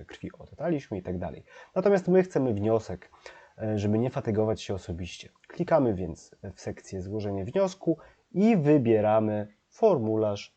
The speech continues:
zaświadczenie, e, dla Urzędu Skarbowego albo dla, e, pracodawcy, jeżeli, e, takiego, takiego potrzebujecie. Mm, Urząd Skarbowy, wybieramy nasze centrum. E,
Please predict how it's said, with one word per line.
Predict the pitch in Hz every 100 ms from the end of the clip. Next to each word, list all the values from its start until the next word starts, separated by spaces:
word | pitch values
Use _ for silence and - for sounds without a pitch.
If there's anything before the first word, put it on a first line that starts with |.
| -
zaświadczenie, | 98 123 160 - 113 101 - - 101 101 101 101 _ _ _ _ _ -
e, | 101 98 95
dla | 107 139
Urzędu | 143 113 117 107
Skarbowego | - 110 113 113 98 101 -
albo | 117 165 247
dla, | 120 123 135 - _ -
e, | 113 117
pracodawcy, | 117 110 110 - 90 90 92 - - 90 87
jeżeli, | 87 87 90 85 87 87 -
e, | 90 85 - - -
takiego, | - 92 92 92 92 92 90
takiego | 98 92 101 92 82 -
potrzebujecie. | - - 110 92 135 208 180 170 - - _ _ -
Mm, | 139 139 139 139 - _ _ _ _
Urząd | 196 170 151 117
Skarbowy, | 110 101 98 165 175 143 127
wybieramy | 104 110 214 165 165 156 156 139 120
nasze | 110 104 101
centrum. | 90 - 117 117 151 170 190 220 220 _ _ - -
E, | 120 123 120 117 117